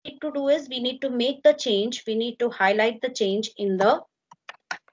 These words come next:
main thing. So let me go back and let's reflect on which step we have completed.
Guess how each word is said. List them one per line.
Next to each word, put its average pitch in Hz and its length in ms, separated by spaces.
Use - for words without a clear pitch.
main 208 320
thing. 170 280
So 214 220
let 220 380
me 277 140
go 254 140
back 208 440
and 202 180
let's 262 440
reflect 226 440
on 247 200
which 302 200
step 226 380
we 220 120
have 190 200
completed. 196 640